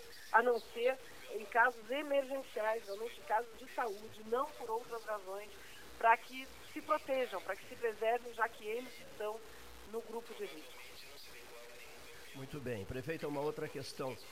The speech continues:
Speaker 2: é, que as pessoas perguntam muito, realmente muito, é, leitos nos hospitais. Porque, evidentemente, as pessoas hoje em dia recebem as informações do mundo inteiro.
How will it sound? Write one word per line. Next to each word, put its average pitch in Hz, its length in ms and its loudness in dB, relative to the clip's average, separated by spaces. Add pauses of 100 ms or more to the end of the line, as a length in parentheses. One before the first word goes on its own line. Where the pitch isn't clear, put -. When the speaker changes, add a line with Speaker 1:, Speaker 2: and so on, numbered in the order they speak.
(220)
Speaker 2:
é, 95 140 -2
que - 100 -4
as 156 120 -2
pessoas 160 320 -4
perguntam 156 500 -2
muito, 143 460 -2
realmente 127 440 -2
muito, 123 400 -2 (520)
é, 117 240 0 (100)
leitos 147 580 0
nos 120 140 -2
hospitais. 123 480 -2
Porque, - 240 -8
evidentemente, 214 500 -2
as 147 80 -2
pessoas 135 460 -2
hoje 120 220 0
em - 20 -4
dia 127 320 0
recebem 120 400 -2
as 107 80 -6
informações 120 460 -2
do 110 100 -4
mundo 120 240 -2
inteiro. 123 400 -4